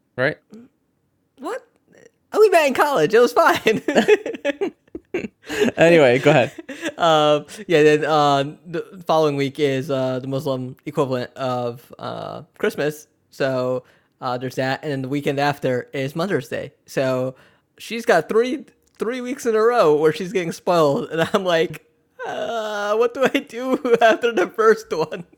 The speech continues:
Speaker 1: Yeah, no, that's always rough. I, like, you know, my, my wife and my son, their birthdays are right after Christmas. So it always becomes one of those things where, like, I've got Christmas, then my son's birthday,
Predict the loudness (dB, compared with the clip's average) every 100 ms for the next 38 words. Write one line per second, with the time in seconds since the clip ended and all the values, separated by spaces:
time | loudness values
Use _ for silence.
0 | 0 4 6 6 6 6 4 2 2 4
1 | 2 2 2 2 -2 _ 0 6 6 6
2 | 4 0 2 2 4 4 4 2 0 0
3 | 2 0 0 -2 -2 0 0 0 2 2
4 | 2 0 0 -2 0 0 -2 -6 -10 -8
5 | -10 -10 -14 -14 -20 _ _ _ _ _
6 | _ _ _ _ 0 4 6 4 0 -2
7 | -2 -4 -4 -2 -2 -4 -4 0 0 0
8 | -6 -4 -2 2 2 0 _ _ _ _
9 | 2 2 4 4 4 0 -10 _ _ -4
10 | -2 0 -2 0 2 4 4 4 4 -2